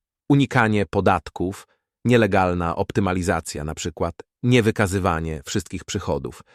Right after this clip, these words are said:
przyczyny powstawania, wysokie podatki i koszty pracy,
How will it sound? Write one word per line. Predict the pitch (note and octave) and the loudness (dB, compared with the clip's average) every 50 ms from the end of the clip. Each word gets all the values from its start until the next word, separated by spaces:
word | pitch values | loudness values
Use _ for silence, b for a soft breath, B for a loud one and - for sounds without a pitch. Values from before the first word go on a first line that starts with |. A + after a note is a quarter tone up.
| b b b b b b | b b b b b b
przyczyny | - - C#3 G#2+ - C#3+ C3 A#2+ A2+ - | -2 0 0 2 4 4 4 4 2 0
powstawania, | - A2+ G2 - - - G2 E2 E2+ C#2+ C#2+ D2+ C#2 D2+ F#2+ - _ _ _ _ _ _ - | -2 -4 -4 -4 -4 -4 -4 -2 -4 -4 -6 -8 -10 -12 -14 -16 _ _ _ _ _ _ -2
wysokie | G#2 G#2 - A#2 G2+ - G2 | 0 2 2 0 0 0 -2
podatki | - F#2+ E2+ F2 E2 - - - F2+ - | -2 -2 -2 -2 -4 -4 -6 -10 -10 -8
i | - G2+ | -8 -6
koszty | - - G2+ - - - G2 | -4 -2 -2 -2 -2 -4 -4
pracy, | - F#2+ D#2+ D2 - - D#2+ D2+ | -2 -2 -4 -4 -4 -6 -6 -6